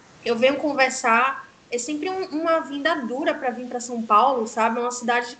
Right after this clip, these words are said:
que é muito dura com você, sabe? Você tem que tá no, no eixo dele.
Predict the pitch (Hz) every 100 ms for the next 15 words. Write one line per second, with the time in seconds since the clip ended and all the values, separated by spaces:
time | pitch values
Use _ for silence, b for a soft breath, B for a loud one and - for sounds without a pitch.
0 | - 285 269 269 - - - 269 285 320
1 | 466 415 277 285 233 285 269 240 226 240
2 | 226 220 226 208 214 220 226 - 254 349
3 | 349 320 285 262 - 247 254 247 247 247
4 | 247 - - 240 208 208 202 196